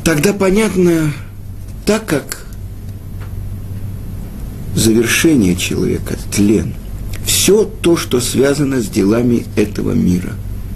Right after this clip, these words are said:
в результате это черви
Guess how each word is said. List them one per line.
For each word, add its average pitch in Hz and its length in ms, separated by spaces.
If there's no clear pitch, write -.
в - 40
результате 175 800
это - 440
черви 170 520